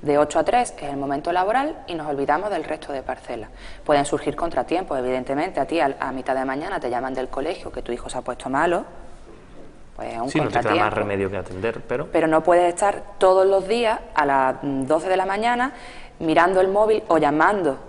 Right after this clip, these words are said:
Speaker 1: al cuidador que tengas por la mañana o llamando al colegio preguntando si tu hijo está bien. O haciendo, utilizando tu pausa, por ejemplo, para el desayuno para pasarte por el colegio para ver si tu hijo está bien. Porque te sientes culpable por intentar,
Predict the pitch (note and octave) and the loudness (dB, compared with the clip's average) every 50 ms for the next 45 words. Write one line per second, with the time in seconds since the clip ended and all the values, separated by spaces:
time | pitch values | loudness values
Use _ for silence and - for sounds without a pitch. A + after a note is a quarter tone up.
0 | - - - - - - - - - D3 D3 C#3+ C#3 C#3 C#3 C3 B2+ - - D3 | -18 -18 -18 -18 -18 -18 -6 0 2 4 6 6 6 6 4 2 0 0 2 4
1 | C#3+ C3+ C3 C#3 D3 D3+ - E3+ E3+ F3 F3 E3+ E3+ - - E3+ E3+ E3 D#3+ D#3+ | 4 6 4 4 4 2 0 -2 0 0 0 -2 -2 -2 -4 -2 0 0 0 -2
2 | E3 F3+ G#3 A#3+ A#3+ G#3 D#3+ - - E3 D#3 C#3+ C3+ C#3 C#3 C#3+ D#3 D#3+ D#3+ D#3+ | -2 -2 -4 -4 -4 -4 -4 0 2 2 4 4 4 4 2 2 2 2 0 0
3 | - F#3 G3+ G#3 - A#3+ A3 - F#3 E3 D#3 D3+ D3+ D3+ D#3+ E3+ - F#3 E3 D3+ | -2 -2 -2 -2 -4 -4 -4 -2 0 0 0 0 0 -2 -2 -2 -4 -6 -4 -4
4 | D3+ D#3+ - F3+ - - C#3+ C3+ C3 B2 B2 - - - - - - - - - | -6 -6 -8 -10 -10 -8 -6 -6 -6 -6 -8 -12 -18 -20 -20 -20 -20 -20 -20 -20
5 | - - - - G#3 G#3+ F#3+ D#3+ - - F3+ F3+ F#3 - - D#3+ D3+ D3+ D3+ D#3 | -20 -10 -2 2 4 6 6 4 4 0 0 0 0 0 0 0 2 2 0 0
6 | - G3+ G3+ G3 E3 D3+ C#3+ - - D#3 D#3+ - F#3+ F3 F#3 F#3+ F#3 F#3+ F#3 F#3+ | 0 0 0 0 0 -2 0 2 2 2 2 0 -2 -4 -4 -4 -4 -6 -6 -4
7 | F#3+ F#3 F3+ F#3 F3+ F3+ F#3 F#3 F#3+ - G#3 G#3 A3 A3+ - F3 D#3 D3 - D#3+ | -4 -2 0 2 2 2 0 -2 -4 -4 -6 -4 -4 0 0 2 2 2 0 0
8 | - - F3 F3 - F#3+ - F#3+ F#3 F3+ - - F3+ F#3+ G3 - A3 - E3+ D3+ | -2 -4 -6 -6 -6 -6 -4 -4 -6 -4 -4 -4 -4 -4 -4 -6 -6 -4 0 0
9 | C#3+ C#3 D3 D3+ - - E3 - D3 C#3+ D3+ D3+ - E3+ - D3 - - - C#3+ | 0 0 -2 -4 -6 -8 -6 -2 0 0 0 -2 -4 -6 -6 -6 -6 -6 -6 -4
10 | C3 C3 B2+ - - - - - - - - - - - - - - - F3 F3 | -4 -4 -6 -6 -10 -14 -18 -20 -18 -18 -16 -16 -14 -14 -14 -14 -4 2 2 2
11 | E3 - G#3 G#3 - - - - - - - - - D3 C#3 - C#3+ C#3 C#3 - | 2 2 -2 -4 -4 -6 -12 -18 -20 -20 -20 -10 -8 -8 -6 -4 -4 -4 -4 -4
12 | D#3 - - F3+ E3+ F3 - G3+ G3+ G3+ G3 G3+ G#3 G#3+ G#3 G#3 - - E3+ F3+ | -6 -4 -6 -6 -6 -2 0 0 2 2 0 0 -2 -4 -4 -6 -2 0 0 0
13 | G3 - - - D#3+ - - C#3 C#3+ - - D3 D#3+ - | -2 -4 -8 -10 -8 -6 -6 -6 -2 0 2 2 2 0